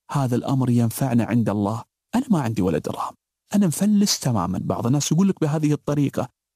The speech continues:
"أنا ما عندي ولا شيء، ماذا أفعل؟" تستطيع أن تجني حسنات عظيمة جدًا بلسانك، بكلامك، تتكلم مع الناس بالكلام الطيب.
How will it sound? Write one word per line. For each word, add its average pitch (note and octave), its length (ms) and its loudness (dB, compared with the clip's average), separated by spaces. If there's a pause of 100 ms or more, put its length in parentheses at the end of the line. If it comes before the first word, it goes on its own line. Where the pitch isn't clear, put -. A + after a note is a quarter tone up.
(140)
"أنا F#3 180 2
ما F#3+ 380 2
عندي F#3+ 360 2
ولا G3 240 2
شيء، - 300 -2 (340)
ماذا G3 320 2
أفعل؟" A2+ 380 -4 (300)
تستطيع - 480 0 (120)
أن D3+ 180 0
تجني D3 480 2
حسنات E3 840 0
عظيمة A3 640 2
جدًا E3+ 440 -2 (340)
بلسانك، A#3 800 0 (200)
بكلامك، A3+ 840 0 (300)
تتكلم G3+ 560 2
مع F#3 160 2
الناس F#3+ 280 2
بالكلام G3+ 480 2
الطيب. G3+ 520 0